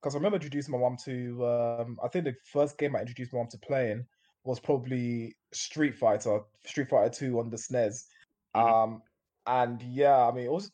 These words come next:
Speaker 1: I mean, all she did was button mash. A few years later, I introduced her to playing on the GameCube Mario Kart Double Dash, and she couldn't stay on the track. Um, but she did try. Um, and, you know, it's one of those games that became really, really complicated for her. But now she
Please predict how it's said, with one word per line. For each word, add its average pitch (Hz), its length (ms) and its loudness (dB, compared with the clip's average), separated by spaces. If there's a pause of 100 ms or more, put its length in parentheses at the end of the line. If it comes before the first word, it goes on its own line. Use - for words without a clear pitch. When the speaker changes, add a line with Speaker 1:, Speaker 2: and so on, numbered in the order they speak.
Speaker 1:
I - 40 -6
mean, 151 100 0
all 160 140 4
she 185 100 -8
did 151 100 -2
was 127 120 -4 (100)
button 113 240 2
mash. 107 320 -8 (280)
A 123 120 0
few 156 140 -6
years 135 240 -2
later, 117 260 4
I 113 140 2
introduced 120 380 -6
her 123 80 -4
to 120 120 -12
playing 120 360 -2
on 110 60 -6
the 113 80 -8
GameCube 131 420 -4
Mario 113 180 -2
Kart 117 220 2
Double 127 160 4
Dash, 95 340 -2
and 117 160 -4
she 120 180 -10
couldn't 120 240 -8
stay 120 240 -4
on 110 80 0
the 107 60 -4
track. 104 420 -2 (440)
Um, 113 480 6
but 113 120 0
she 113 280 -10
did 165 180 0
try. 131 380 2 (480)
Um, 113 600 2 (440)
and, 135 140 2
you 127 60 0
know, 123 60 6
it's 117 140 2
one 143 80 0
of 139 60 -4
those 131 140 -2
games 123 200 -4
that 117 100 -4 (100)
became 120 260 -8
really, 120 140 -6
really 113 120 -10
complicated 123 500 -4
for 120 220 -2
her. 104 280 0
But 117 180 0
now 147 240 2
she 117 280 -8